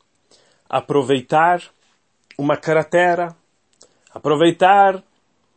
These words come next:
uma destruição para fazer uma construção. Aproveitar as crateras formadas por terroristas para plantar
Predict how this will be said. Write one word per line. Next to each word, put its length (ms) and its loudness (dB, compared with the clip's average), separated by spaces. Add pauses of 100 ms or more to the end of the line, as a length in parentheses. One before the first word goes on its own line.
(340)
uma 480 0 (240)
destruição 1120 -2 (1400)
para 180 -2
fazer 640 -2 (460)
uma 220 -6
construção. 1000 -10 (880)
Aproveitar 960 2 (840)
as 200 -4
crateras 920 4
formadas 840 0
por 200 -6
terroristas 1040 -8 (1300)
para 200 -4
plantar 760 -2